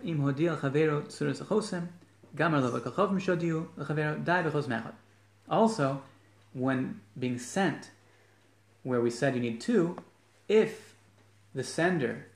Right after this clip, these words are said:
tells the delivery guy that the other guy is looking for the,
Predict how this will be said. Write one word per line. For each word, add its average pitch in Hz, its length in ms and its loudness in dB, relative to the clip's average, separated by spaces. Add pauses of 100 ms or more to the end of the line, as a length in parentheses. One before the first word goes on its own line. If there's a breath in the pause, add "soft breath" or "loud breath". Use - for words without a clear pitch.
(160)
tells 160 540 0
the 123 340 0
delivery 143 600 4
guy 117 220 -2 (1300)
that 117 400 -2 (520)
the 123 220 0
other 147 140 4
guy 139 280 4
is 113 340 -4 (300)
looking 147 300 0
for 151 160 0
the, 165 180 -2